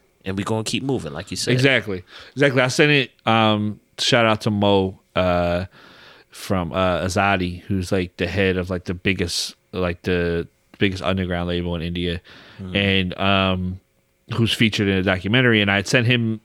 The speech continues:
Speaker 2: uh, the, the, the different parts, and he was just like, "Yo, it brought back so many memories."
Speaker 1: Nice.
Speaker 2: And shit like, and I was like, "You know what?" Then I did what I, 'cause, like, that was the whole point. The point was to, like, make people,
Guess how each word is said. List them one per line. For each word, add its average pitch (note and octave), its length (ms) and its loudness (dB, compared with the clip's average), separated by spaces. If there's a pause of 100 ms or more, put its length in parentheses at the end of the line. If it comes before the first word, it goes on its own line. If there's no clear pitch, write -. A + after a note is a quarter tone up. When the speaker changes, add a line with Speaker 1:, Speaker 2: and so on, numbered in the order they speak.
Speaker 2:
uh, G2 280 2
the, F#2+ 180 -2 (280)
the, F2+ 420 0 (800)
the - 80 -8
different G2 320 -4
parts, G2 400 0 (720)
and G2 280 0
he G#2+ 140 2
was F#2+ 200 -2
just F#2 220 -6
like, E2+ 840 -4
"Yo, G2 200 -2
it F#2 60 -4
brought G#2 240 0
back G2+ 180 -2
so G#2 160 -2
many F#2+ 200 -2
memories." G2 920 -2 (540)
Speaker 1:
Nice. F2 540 0
Speaker 2:
And E2+ 460 -2
shit A#2 160 0
like, G#2+ 160 2
and A#2+ 80 4
I B2 100 4
was A2+ 140 2
like, A2+ 120 2
"You B2 80 2
know C#3+ 120 6
what?" C#3+ 280 4
Then B2+ 140 4
I B2 140 2
did D3+ 260 4
what C#3+ 160 4
I, C3+ 180 2
'cause, C3+ 220 0
like, C3 240 2
that F3+ 200 2
was E3+ 120 4
the D3+ 80 0
whole C#3 160 2
point. G2 400 0
The G#2+ 80 -4
point C#3 260 -2
was B2 160 -4
to, A#2+ 100 -2
like, G#2+ 340 0 (360)
make C3 180 2
people, C3+ 260 2